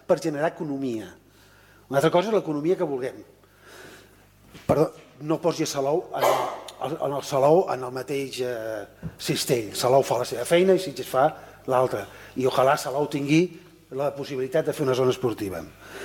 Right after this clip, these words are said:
L'altre, i per acabar, eh, perquè crec que és un tema que li estem donant la importància que té. Ja me n'alegro.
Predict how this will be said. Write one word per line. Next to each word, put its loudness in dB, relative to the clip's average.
L'altre, 6
i -4
per -6
acabar, 2
eh, 0
perquè -4
crec -6
que 4
és -6
un -4
tema 2
que 2
li -2
estem -2
donant 2
la 4
importància -2
que -2
té. -2
Ja -4
me -4
n'alegro. 0